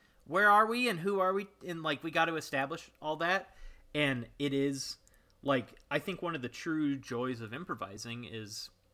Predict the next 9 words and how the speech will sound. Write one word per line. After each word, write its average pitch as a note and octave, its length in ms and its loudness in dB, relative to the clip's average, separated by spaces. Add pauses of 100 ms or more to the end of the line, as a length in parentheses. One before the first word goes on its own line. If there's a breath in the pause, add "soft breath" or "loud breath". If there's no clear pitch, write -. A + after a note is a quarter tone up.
(120)
you B2 160 -8
know, A2 140 -6
the A2 140 -8
sense B2 340 -8
of A2 140 -10
discovery, A2 840 -6 (760)
like, B2 200 -2 (500)
you C3+ 140 -2
know, G2+ 220 -2